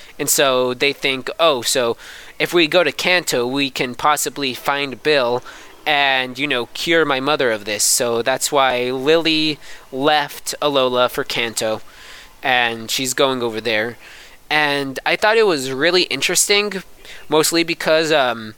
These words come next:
for the longest time I had, uh, guessed, because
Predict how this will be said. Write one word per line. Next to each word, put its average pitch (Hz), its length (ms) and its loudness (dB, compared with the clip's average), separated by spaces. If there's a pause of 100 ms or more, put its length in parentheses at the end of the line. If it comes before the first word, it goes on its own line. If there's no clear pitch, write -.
(260)
for - 120 0
the 170 100 2
longest 170 440 2
time 180 380 2
I 147 180 2
had, 190 300 2
uh, 120 260 -2 (540)
guessed, - 640 0 (320)
because 147 520 0